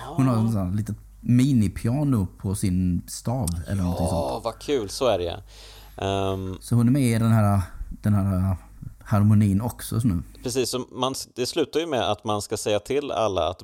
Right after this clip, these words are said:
Speaker 2: börja på den här sången, alltså titelmelodin.
Speaker 1: Mm.
Speaker 2: Så att, eh, hela gänget stämmer upp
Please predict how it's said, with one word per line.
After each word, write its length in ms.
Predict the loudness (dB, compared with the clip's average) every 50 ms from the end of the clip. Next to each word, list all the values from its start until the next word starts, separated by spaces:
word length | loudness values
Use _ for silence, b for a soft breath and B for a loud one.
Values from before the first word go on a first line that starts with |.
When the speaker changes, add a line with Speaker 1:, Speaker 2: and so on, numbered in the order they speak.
| -6 -2
Speaker 2:
börja 560 | 0 2 2 0 0 -2 -2 -2 -2 -2 -2
på 640 | -6 -8 -8 -8 -6 -6 -6 -4 -4 -4 -4 -6 -8 _
den 160 | -12 -8 -6
här 160 | -4 -4 -4
sången, 360 | -2 -4 -4 -4 -4 -8 -10 -12 -14 -14 -10
alltså 320 | -8 -6 -4 -4 -4 -4
titelmelodin. 1120 | -4 -4 -6 -6 -6 _ _ -2 0 0 0 0 -2 0 0 0 0 0 0 -2 -4 -4 -4
Speaker 1:
Mm. 140 | -10 -14 -18 b b b b b b b b b b -14
Speaker 2:
Så 180 | -8 -4 -4
att, 240 | -4 -4 _ _ -2 -2
eh, 60 | -2
hela 360 | 0 0 0 0 0 0 0
gänget 440 | 0 0 0 0 0 -4 -6 -6 -6
stämmer 400 | -8 -4 -2 -2 0 0 0 -2
upp 320 | -2 -4 _ _ -20 -20